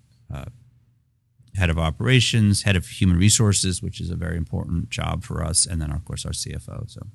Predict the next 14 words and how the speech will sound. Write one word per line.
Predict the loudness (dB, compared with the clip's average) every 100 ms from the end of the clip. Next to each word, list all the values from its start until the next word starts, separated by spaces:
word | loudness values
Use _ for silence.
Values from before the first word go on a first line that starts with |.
| _ _ _ _ _ _ _ _ -20 -20 -20 -20 -10
so | 4 6
I | 8
have | 6
a | 6
lot | 6 6
of, | 6 2
lot | 4 6
of | 6
meetings | 6 6 4 4
and | 2 2
a | 2
lot | 2
of | 0
discussions. | -2 0 0 2 2 0